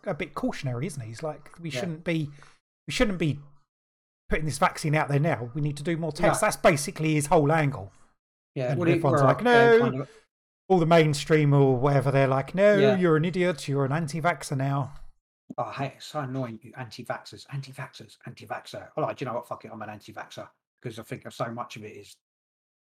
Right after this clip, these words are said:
Speaker 2: uh, precarious and, and, and even, um, I was wa-, reading, um, a, a long thread in Twitter the other day about the polio vaccine and how actually polio possibly came about from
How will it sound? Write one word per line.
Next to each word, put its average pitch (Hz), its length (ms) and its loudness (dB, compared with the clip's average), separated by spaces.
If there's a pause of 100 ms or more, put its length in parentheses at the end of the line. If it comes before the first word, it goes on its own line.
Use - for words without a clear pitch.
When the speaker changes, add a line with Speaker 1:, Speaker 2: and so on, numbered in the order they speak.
(240)
Speaker 2:
uh, 107 140 -14
precarious 113 640 -10
and, 107 260 -16
and, 117 260 -12
and 117 380 -10 (720)
even, 208 300 2
um, 170 180 4
I 180 40 2
was 165 180 -4
wa-, 180 180 0
reading, 165 560 -2
um, 139 260 -6 (300)
a, 139 120 -18
a 160 60 -6
long 147 200 -6
thread 139 260 -6
in 131 180 -6
Twitter 139 240 -10
the 139 100 -6
other 131 120 -6
day 143 180 -4
about 127 340 -4 (840)
the - 60 -20
polio 139 360 -2
vaccine 123 440 -8
and 110 80 -18
how 127 260 -2
actually 127 300 -8
polio 123 420 -6 (500)
possibly 131 300 -6
came 135 260 -6
about 127 340 -4
from 131 360 -8